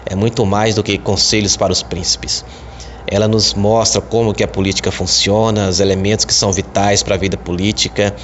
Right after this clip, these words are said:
que a política ela opera com a lógica própria, que não há, é,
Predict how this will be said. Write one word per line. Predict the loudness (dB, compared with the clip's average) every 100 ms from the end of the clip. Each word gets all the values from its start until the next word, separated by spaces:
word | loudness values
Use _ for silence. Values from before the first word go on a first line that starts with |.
| -14 -14 -12 -12 -4
que |
a | -2
política | 2 2 2 2
ela | 0
opera | 2 2 2
com | 2 2
a |
lógica | 4 4 2 -2
própria, | -2 2 4 2 0 0 0 -2 -18 -18 -18 -4
que | 0
não | 2 4 4
há, | 2 2 0 -2 -8 -16 -18 -16 -4
é, | 0 2 2 2 2 0 0 0 0 -2